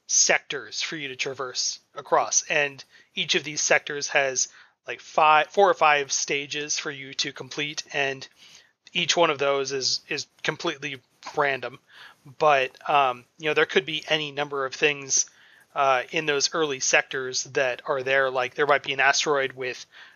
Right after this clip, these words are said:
um, you know, a, a couple of, like, mining droids that are just mining the, the minerals off of the asteroid. And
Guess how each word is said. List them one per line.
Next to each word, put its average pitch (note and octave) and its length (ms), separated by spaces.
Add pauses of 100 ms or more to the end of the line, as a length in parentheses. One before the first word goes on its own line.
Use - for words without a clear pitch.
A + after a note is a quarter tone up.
(140)
um, B2 580 (140)
you E3+ 100
know, C3 80
a, C3+ 260
a D3+ 40
couple D3+ 240
of, B2 120
like, B2 160
mining C3+ 440
droids C#3 540
that C#3 220 (100)
are C3 180
just C3 380 (400)
mining C3+ 540
the, B2+ 400 (300)
the C#3+ 100
minerals C#3 420
off B2+ 200
of B2 40
the C3 120
asteroid. C#3 560 (380)
And C#3+ 380